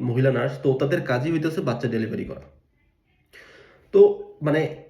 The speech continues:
একটা জিনিস আমার কাছে অবাক লাগে যে এমন অনেক কমপ্লেক্স, কমপ্লেক্স সিচুয়েশন দেখছি, আহ,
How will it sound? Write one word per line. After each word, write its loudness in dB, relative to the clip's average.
একটা -4
জিনিস 2
আমার 8
কাছে 0
অবাক 0
লাগে -2
যে 0
এমন -2
অনেক -4
কমপ্লেক্স, -4
কমপ্লেক্স -2
সিচুয়েশন -2
দেখছি, -2
আহ, -20